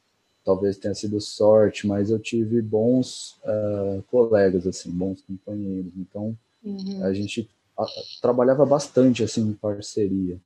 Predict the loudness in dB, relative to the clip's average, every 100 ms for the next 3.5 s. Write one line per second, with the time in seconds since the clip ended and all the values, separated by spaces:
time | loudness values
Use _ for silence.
0 | _ -10 -4 -4 -4 -10 _ _ _ -10
1 | -8 -2 0 2 2 -2 -4 0 4 6
2 | 4 0 0 -2 2 6 6 6 4 2
3 | -2 -2 2 4 4